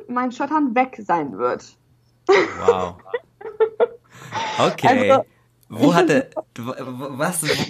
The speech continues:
Speaker 2: wa-, wie hat er das begründet?
Speaker 1: Also,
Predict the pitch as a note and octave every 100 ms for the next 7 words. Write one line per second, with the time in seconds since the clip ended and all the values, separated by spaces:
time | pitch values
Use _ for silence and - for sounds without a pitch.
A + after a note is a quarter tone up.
0 | A#2+ D3 - C3 C3 C3+ F3 F3+ F3+ E3+
1 | D#3+ D#3+ D3 D3 G#3 F#3+ A2 G2+ - -
2 | - - - - - - F5 - - _
3 | - - F2+ A3 A3+ B3+ A#3